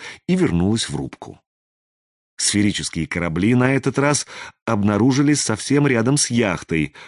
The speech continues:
куда ближе астероида. Но заинтересовало Скади не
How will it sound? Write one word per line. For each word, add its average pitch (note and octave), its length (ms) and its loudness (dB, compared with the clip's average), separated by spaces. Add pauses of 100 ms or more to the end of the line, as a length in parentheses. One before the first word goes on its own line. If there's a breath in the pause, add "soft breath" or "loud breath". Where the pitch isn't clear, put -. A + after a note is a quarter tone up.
(100)
куда G2+ 260 0
ближе G#2 380 2
астероида. D#2 720 -2 (720)
Но G#2+ 200 2
заинтересовало E2+ 920 0
Скади D#3 520 0 (280 loud breath)
не G2+ 240 0